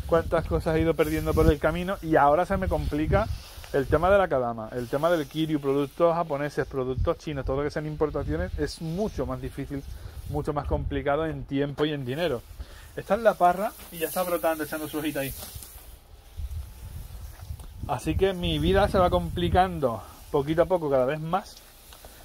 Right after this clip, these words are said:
Yo soy un superviviente por naturaleza,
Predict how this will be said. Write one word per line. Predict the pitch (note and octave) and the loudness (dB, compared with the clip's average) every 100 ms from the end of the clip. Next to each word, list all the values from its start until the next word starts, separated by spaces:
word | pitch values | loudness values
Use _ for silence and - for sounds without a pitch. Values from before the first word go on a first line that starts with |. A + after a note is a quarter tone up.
| - - C#3+ | -20 -14 -8
Yo | C3+ D#3 D#3 D#3+ D#3 D3+ C#3+ - | 4 6 8 8 8 8 4 2
soy | D3+ D3 D3 | 2 4 2
un | D3+ D3+ | -2 -6
superviviente | C3+ D3 C#3+ C#3+ D3 C#3+ | -8 0 2 4 0 0
por | C#3+ D3 | 0 0
naturaleza, | C#3+ D3+ D#3+ D#3 F3+ | 4 4 4 4 0